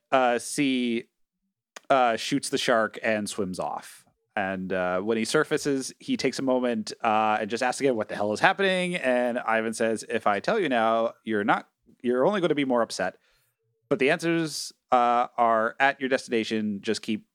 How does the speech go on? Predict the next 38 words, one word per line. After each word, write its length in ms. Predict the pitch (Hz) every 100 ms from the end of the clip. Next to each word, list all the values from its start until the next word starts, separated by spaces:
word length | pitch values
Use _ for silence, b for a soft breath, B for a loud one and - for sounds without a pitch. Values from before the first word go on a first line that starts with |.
| -
uh, 280 | 117 104 98
following 280 | 92 87 87
the 60 |
path." 320 | 92 87 - _ _ _ _ _ _ _ _ -
And 200 | 117 113
so 160 | 127
we 100 | 120
cut 160 | 120 139
to 80 | 147
a 20 |
little 260 | 139 131 131
later 640 | 175 185 160 147 131 123 _ _ _ -
down 280 | 120 170 196
this 100 | 156
path 340 | - 113 110 -
as 480 | 131 120 120 113 107 - _ _
fighter 240 | - 214 214
jets 520 | 135 127 123 - - _ 139
blast 460 | 123 131 143 151
Joe 240 | 131 127 123
off, 300 | 123 127 - - _ _ -
uh, 280 | 123 113 110
a 60 | 113
cliff 280 | - 170 -
he 100 | 127
is 80 | -
scaling. 420 | - 104 90 98
He's 160 | 113 110
trying 220 | 143 127
to, 80 | 117
like, 240 | 107 -
climb 380 | - 113 113 104
up 220 | 98 -
a, 440 | 101 92 90 87 90
a, 40 |
a 20 |
really 240 | 98 95 92
sheer 320 | - 98